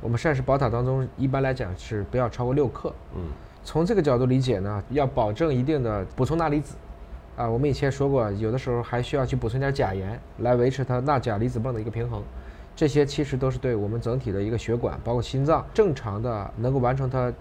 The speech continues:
Speaker 1: 我们叫钠钾离子泵的这一个生理机能，其实是有维系作用的。
Speaker 2: 嗯。
Speaker 1: 完全不碰盐的饮食方式，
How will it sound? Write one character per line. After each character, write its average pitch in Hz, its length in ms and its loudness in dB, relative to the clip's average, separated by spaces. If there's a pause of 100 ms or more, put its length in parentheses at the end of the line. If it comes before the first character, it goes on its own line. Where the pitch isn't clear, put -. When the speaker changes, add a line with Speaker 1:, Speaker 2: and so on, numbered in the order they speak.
(200)
Speaker 1:
我 - 80 -2
们 113 80 0
叫 135 80 2
钠 143 140 2
钾 123 140 2
离 117 100 2
子 123 140 0
泵 156 200 0
的 120 80 0
这 120 120 -4
一 113 160 0
个 135 120 -2
生 170 160 0
理 151 80 4
机 156 200 0
能， 127 220 -2
其 - 320 -4
实 123 60 0
是 127 120 -4
有 107 60 2
维 98 200 0
系 131 180 -2
作 160 200 2
用 98 80 0
的。 67 60 -8 (100)
Speaker 2:
嗯。 87 160 -4 (360)
Speaker 1:
完 139 200 6
全 180 220 2
不 139 100 2
碰 131 180 0
盐 104 200 0
的 113 200 -2
饮 107 180 0
食 127 80 0
方 143 220 -2
式， 139 260 -4